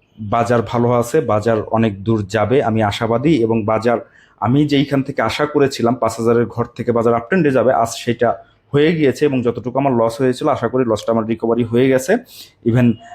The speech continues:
আমি এখন আমার যেই ইমার্জেন্সি ফান্ডিংটা ছিল, সেটা আস্তে আস্তে বের করব, যদিও আগের ক্যাপিটাল বের করব না, কারণ আপনারা তো, আহ, বললামই আপনাদেরকে যে আমি আসলে ইমার্জেন্সি ফান্ডিংটা ওইভাবে রাখি। যেহেতু আমার ইমার-, ইমার্জেন্সি ক্রাইসিস,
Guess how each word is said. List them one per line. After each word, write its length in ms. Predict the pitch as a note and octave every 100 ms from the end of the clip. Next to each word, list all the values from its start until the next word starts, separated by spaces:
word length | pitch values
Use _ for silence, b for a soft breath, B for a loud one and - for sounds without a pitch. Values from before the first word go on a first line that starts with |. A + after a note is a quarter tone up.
| B
আমি 260 | A2 A#2
এখন 220 | A#2+ A#2 A#2
আমার 240 | A#2 G#2
যেই 300 | A2+ A2+ A2+
ইমার্জেন্সি 540 | B2 B2 A2+ A2+ -
ফান্ডিংটা 480 | A#2+ A#2 A2+ A#2+ B2
ছিল, 240 | - - D4+
সেটা 220 | - B2
আস্তে 160 | -
আস্তে 180 | A2 -
বের 160 | G#2+ G#2+
করব, 320 | G#2 G#2 G3+
যদিও 280 | B2+ D3+ D3+ - - A2+
আগের 240 | C3 C#3+
ক্যাপিটাল 340 | C#3+ B2 C#3 B2+
বের 180 | B2+
করব 200 | B2 A2+
না, 120 | G#2+ -
কারণ 300 | C3+ B2+ A#2+
আপনারা 260 | A2+ A#2+
তো, 80 | A#2+
আহ, 460 | A#2 B2 A#2 G#2+ G#2
বললামই 360 | A#2+ C3+ A2+
আপনাদেরকে 380 | A2 G2 G2+ -
যে 140 | G2+
আমি 200 | G2+ G#2 - B B -
আসলে 240 | - A2
ইমার্জেন্সি 480 | A2+ A#2+ G#2+ G#2 A#2
ফান্ডিংটা 480 | - A2 A2 A2 A2+
ওইভাবে 420 | C#3 B2 A2+ G#2
রাখি। 220 | G2 -
যেহেতু 300 | A2+ C#3+ F3+
আমার 120 | E3+
ইমার-, 300 | E3+ E3+ E3
ইমার্জেন্সি 460 | D#3 D3 D3 D3+ D3
ক্রাইসিস, 540 | D3 C3+ D3+ - -